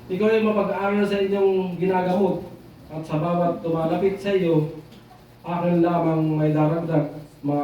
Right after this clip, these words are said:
anak. Nawa, huwag ninyong pagkapirahan ang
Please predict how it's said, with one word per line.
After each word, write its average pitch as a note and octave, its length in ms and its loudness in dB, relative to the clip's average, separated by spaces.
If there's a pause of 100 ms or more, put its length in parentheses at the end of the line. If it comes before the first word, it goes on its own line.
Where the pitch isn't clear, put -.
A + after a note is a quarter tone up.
anak. D3+ 240 2 (640)
Nawa, D3+ 560 0 (400)
huwag F3 240 0
ninyong G3 480 4
pagkapirahan E3+ 1200 0 (320)
ang D3+ 160 2